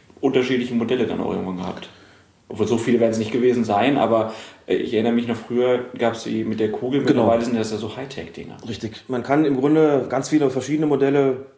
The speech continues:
Speaker 2: würde ich gar nicht so sehen. Ich würde es auf zwei reduzieren, die mit Kugel und die ohne Kugel. Als die sogenannte Fox vierzig eingeführt worden ist, das ist die, das war die damals die erste kugellose Pfeife, zumindest firmierte das so.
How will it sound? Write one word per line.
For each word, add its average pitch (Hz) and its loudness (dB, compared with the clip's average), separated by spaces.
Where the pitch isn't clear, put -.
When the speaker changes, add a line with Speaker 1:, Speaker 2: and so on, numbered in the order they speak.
Speaker 2:
würde 139 0
ich 135 -2
gar 135 4
nicht 139 0
so 139 -8
sehen. 127 2
Ich 143 -2
würde 139 -2
es - -6
auf 120 -6
zwei 131 2
reduzieren, 131 2
die 127 -2
mit 147 -2
Kugel 151 2
und 117 -4
die - -4
ohne 156 0
Kugel. 180 0
Als 123 0
die 139 0
sogenannte 131 0
Fox - -2
vierzig 175 0
eingeführt 160 -2
worden 147 2
ist, 139 -2
das - -2
ist - -6
die, 117 -8
das 117 -8
war 120 2
die 127 2
damals 123 -2
die - -6
erste 139 0
kugellose 131 2
Pfeife, 151 2
zumindest 117 -6
firmierte 120 -2
das 139 -2
so. 151 -2